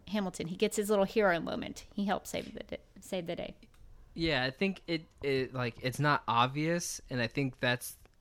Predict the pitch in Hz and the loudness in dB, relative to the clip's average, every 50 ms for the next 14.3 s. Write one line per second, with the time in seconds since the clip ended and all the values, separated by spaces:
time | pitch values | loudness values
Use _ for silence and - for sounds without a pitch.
0 | - _ _ _ _ - - - - _ _ - 143 135 127 131 - - - - | -20 _ _ _ _ -20 -20 -20 -20 _ _ -16 -12 -8 -6 -6 -6 -8 -8 -4
1 | 165 165 160 147 131 123 117 - - - 135 135 131 - - 139 131 - 123 - | 0 2 4 4 4 2 0 -4 -6 -4 -2 -2 -2 0 -2 -2 -2 -2 -4 -6
2 | - - 127 120 117 - - - - - 151 151 143 - - 107 92 90 98 110 | -4 -2 -2 0 0 -2 -4 -8 -6 -4 -4 -4 -4 -6 -6 -8 -8 -6 -8 -10
3 | - _ _ - - - - - - - - - - - - 123 123 117 113 107 | -10 _ _ -20 -20 -20 -20 -20 -20 -20 -20 -20 -20 -20 -8 -2 2 4 4 4
4 | 104 104 - - - - - - 135 143 147 147 143 135 131 - - - - - | 4 2 0 -6 -16 -8 -2 0 2 4 4 4 4 2 2 -2 -4 -10 -14 -16
5 | - - - 135 127 120 - - 143 135 135 131 123 120 113 - 120 113 110 107 | -16 -10 -4 -2 -2 -2 0 0 2 2 2 2 2 0 -2 -2 -4 -4 -4 -4
6 | - - - 110 110 117 117 120 117 110 107 101 - - - 131 123 120 113 107 | -6 -6 -2 2 2 4 4 4 2 0 -2 -6 -6 -4 -2 0 2 2 2 0
7 | 107 - 113 110 104 101 104 101 101 - - - 117 107 107 113 110 107 98 92 | 0 0 0 0 0 0 -2 -4 -4 -6 -6 -6 -6 -6 -6 -6 -6 -4 -4 -6
8 | - - - - - - - - - - - - 196 185 170 127 104 98 - 107 | -6 -10 -16 -20 -20 -20 -20 -20 -20 -20 -8 -2 2 2 4 4 2 0 -2 -6
9 | 127 139 165 175 - - - - 127 139 147 160 160 139 135 123 120 120 120 123 | -4 -2 -2 -2 -2 -4 -6 -2 -2 0 0 0 0 -2 -2 -2 -2 0 0 0
10 | 123 120 113 107 - - - - 110 101 104 117 143 147 131 110 104 98 95 98 | 0 0 -2 -2 -4 -8 -10 -10 -8 -6 -4 -2 0 0 0 0 0 -2 -4 -8
11 | 110 - - - - - - _ - - 120 110 113 110 104 104 98 - - - | -10 -12 -16 -20 -20 -20 -20 _ -10 -6 -4 -2 -2 -2 -2 -4 -6 -8 -10 -8
12 | 113 107 101 - - - - - - - - 131 127 127 117 110 - - 127 117 | -6 -6 -6 -6 -8 -14 -14 -12 -12 -10 -6 -4 -2 -2 -2 -2 -2 -4 -6 -6
13 | - - 104 101 - - 101 98 95 - - 156 170 180 151 123 - 104 104 101 | -4 -6 -6 -6 -6 -6 -6 -6 -6 -6 -4 -4 -4 -2 -4 -4 -6 -8 -10 -10
14 | - - 104 98 113 | -10 -12 -14 -16 -16